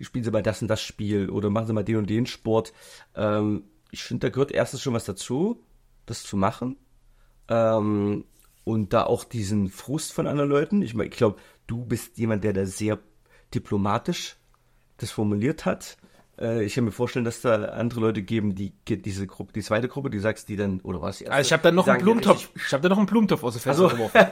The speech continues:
Speaker 1: <laughs> aus Versehen dagegen gestoßen, meinst du?
Speaker 2: <laughs>
Speaker 1: Beim
Speaker 2: Das
Speaker 1: Fenster
Speaker 2: al-,
Speaker 1: aufmachen.
Speaker 2: mein, mein altes Piano musste mal entsorgt werden. <laughs>
Speaker 1: Genau. Also ich find das, ich find das, ich meine, ist ja auch, ähm, wenn's zu extrem wird, ist natürlich auch blöd,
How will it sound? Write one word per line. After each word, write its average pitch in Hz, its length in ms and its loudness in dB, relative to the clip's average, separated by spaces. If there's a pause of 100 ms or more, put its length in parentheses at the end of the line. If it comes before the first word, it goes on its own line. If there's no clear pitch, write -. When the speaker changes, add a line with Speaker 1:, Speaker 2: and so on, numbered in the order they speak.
(100)
Speaker 1:
<laughs> - 200 -8
aus 156 180 6
Versehen 156 200 2
dagegen 147 280 6
gestoßen, 123 320 2
meinst 110 180 -2
du? - 40 -12
Speaker 2:
<laughs> - 400 -2
Speaker 1:
Beim 254 960 6
Speaker 2:
Das 135 160 6
Speaker 1:
Fenster 180 160 4
Speaker 2:
al-, 175 120 8
Speaker 1:
aufmachen. 143 380 6
Speaker 2:
mein, 160 140 6 (260)
mein 196 240 8
altes 160 260 4
Piano 170 380 10
musste 139 280 -2
mal 131 120 2
entsorgt 120 280 0
werden. 127 300 0
<laughs> - 1400 -4
Speaker 1:
Genau. 143 340 6 (480)
Also 156 280 4
ich 175 220 -4
find 180 220 -2
das, 185 180 -4
ich - 60 -16
find 185 120 -8
das, 185 240 -2 (280)
ich 117 80 -8
meine, 165 180 4
ist 196 120 -4
ja 180 80 4
auch, - 180 -6 (200)
ähm, - 400 -6 (960)
wenn's 156 360 2
zu - 80 0
extrem 156 460 -2
wird, 160 120 -2
ist 135 160 -4
natürlich 117 280 -2
auch - 200 -2
blöd, 214 400 0